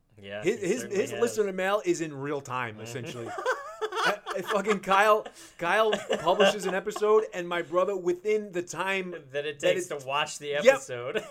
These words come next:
Speaker 1: <laughs>
Speaker 2: I get a message on my phone or an email, something like that. Bloom,
Speaker 1: Well,
Speaker 2: right?
Speaker 1: we already know he can just watch feature films at work, so
Speaker 2: Yeah,
Speaker 1: what
Speaker 2: right?
Speaker 1: else
Speaker 2: He
Speaker 1: he
Speaker 2: watched
Speaker 1: can <laughs>
Speaker 2: Ant-Man at work. But no, he does. His, his,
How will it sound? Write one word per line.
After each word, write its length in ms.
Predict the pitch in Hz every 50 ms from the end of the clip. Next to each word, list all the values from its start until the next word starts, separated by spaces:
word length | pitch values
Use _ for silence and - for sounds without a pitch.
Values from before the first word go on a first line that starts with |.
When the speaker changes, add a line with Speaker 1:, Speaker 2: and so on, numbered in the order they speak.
| - 622 640
Speaker 1:
<laughs> 220 | - - - -
Speaker 2:
I 140 | - 180 190
get 160 | 185 202 196
a 40 | 190
message 380 | 185 185 185 180 - 180 147 175
on 100 | 175 165
my 120 | 156 147
phone 280 | 147 - 185 185 185 180
or 120 | 170 160
an 60 | 156 165
email, 260 | 165 165 165 160 156
something 180 | - 170 151 151
like 120 | 147 147
that. 240 | 151 147 143 135 135
Bloom, 160 | 160 240 196 240 240 494 247 135
Speaker 1:
Well, 100 | 147 156
Speaker 2:
right? 120 | 156 170
Speaker 1:
we 40 | 170
already 220 | 185 190 190 175
know 180 | 156 156 170 180
he 120 | 170 170
can 160 | - - 127 123
just 200 | 127 127 117 113
watch 320 | 101 107 120 127 127 -
feature 360 | - - 135 131 - 135 120 117
films 400 | - 127 131 135 139 131 - 127
at 100 | 107 98
work, 360 | 104 135 151 143 120 - -
so 180 | - - - 180
Speaker 2:
Yeah, 140 | 170 151 135
Speaker 1:
what 100 | - 143
Speaker 2:
right? 100 | - -
Speaker 1:
else 240 | - - - -
Speaker 2:
He 60 | 131 143
Speaker 1:
he 60 | 151
Speaker 2:
watched 220 | 156 156 - 523 - - -
Speaker 1:
can 120 | 147 143
<laughs> 0 |
Speaker 2:
Ant-Man 340 | 156 160 - 147 147 143 -
at 100 | - 120 123
work. 360 | 139 143 131 - - - 359 - _ _ - - - _ _ - - 117
But 240 | 135 156 156 160 165
no, 140 | 175 190 175
he 140 | 160 180
does. 260 | 170 190 180 151 131 131
His, 200 | 160 160 160 -
his, 340 | - 170 180 175 - -